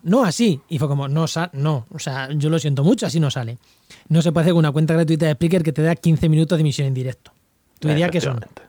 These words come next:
Speaker 1: "No, pues una hora, dos horas, tres horas". Vale. Pues no lo puedes hacer. Entonces
Speaker 2: <laughs>
Speaker 1: nosotros, desde Podcastidae, pusimos, eh, pusimos
Speaker 2: Los medios, sí.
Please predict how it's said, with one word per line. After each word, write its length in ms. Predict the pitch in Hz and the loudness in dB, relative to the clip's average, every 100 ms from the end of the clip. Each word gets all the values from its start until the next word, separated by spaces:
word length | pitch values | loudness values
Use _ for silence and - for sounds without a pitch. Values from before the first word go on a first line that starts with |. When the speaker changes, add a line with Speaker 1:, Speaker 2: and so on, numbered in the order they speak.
| - | -2
Speaker 1:
"No, 200 | 240 311 | 0 0
pues 160 | 185 147 143 160 175 | -2 -4 -8 -8 -4
una 220 | 147 151 | -2 0
hora, 180 | 247 208 | 0 0
dos 200 | 202 226 | 0 0
horas, 280 | 240 214 - | 0 -2 -2
tres 200 | 185 196 | -2 0
horas". 320 | 214 214 - - | -2 -4 -10 -14
Vale. 260 | 131 113 _ _ _ | -12 -12 _ _ _
Pues 140 | 131 | -4
no 100 | 135 | -2
lo 80 | 143 | 0
puedes 160 | 131 117 | -2 -6
hacer. 140 | 107 _ _ - - _ - - | -8 _ _ -20 -20 _ -20 -4
Entonces 220 | 165 190 | 0 2
Speaker 2:
<laughs> 0 | |
Speaker 1:
nosotros, 520 | 175 160 180 196 226 196 | 2 0 2 2 0 -2
desde 220 | 147 135 | -4 -2
Podcastidae, 580 | 127 139 151 - 147 170 | -4 -4 -4 -2 0 0
pusimos, 640 | 170 135 139 143 143 - - | -2 -4 0 0 -2 -6 -12
eh, 480 | 131 123 120 117 113 113 123 _ _ _ _ _ - - 147 | -8 -8 -8 -10 -10 -12 -16 _ _ _ _ _ -20 -16 -6
pusimos 260 | 127 143 | 0 2
Speaker 2:
Los 60 | 151 | 2
medios, 380 | 147 120 87 | 0 0 -2
sí. 100 | 139 | -2